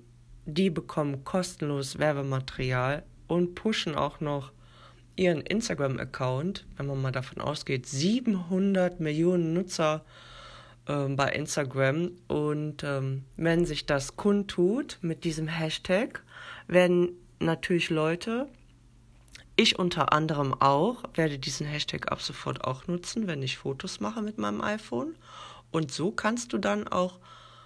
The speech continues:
ja, sehr wahrscheinlich neue Follower generieren für deinen Instagram-Account. Und jetzt solltest du dir mal überlegen, mh,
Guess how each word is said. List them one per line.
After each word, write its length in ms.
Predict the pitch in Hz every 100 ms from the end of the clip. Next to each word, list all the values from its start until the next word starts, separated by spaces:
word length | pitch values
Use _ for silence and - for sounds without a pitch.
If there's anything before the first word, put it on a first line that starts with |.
| - -
ja, 280 | - 151 135
sehr 180 | 156 156
wahrscheinlich 480 | 160 175 160 156
neue 260 | 156 151 151
Follower 720 | 139 - 151 165 190 202 208
generieren 680 | 190 165 156 139 139 147 170
für 220 | 190 - 349
deinen 380 | 302 302 185 -
Instagram-Account. 1120 | - - - 131 - 67 - - - 143 135 - - - - - - _ _
Und 160 | - 175
jetzt 200 | 196 196
solltest 400 | 202 202 202 -
du 60 | 180
dir 160 | 175
mal 220 | 165 151
überlegen, 1120 | 147 139 139 135 151 233 285 151 147 226 349 - _ _ _ - _ _ - - - -
mh, 540 | 175 165 160 156 151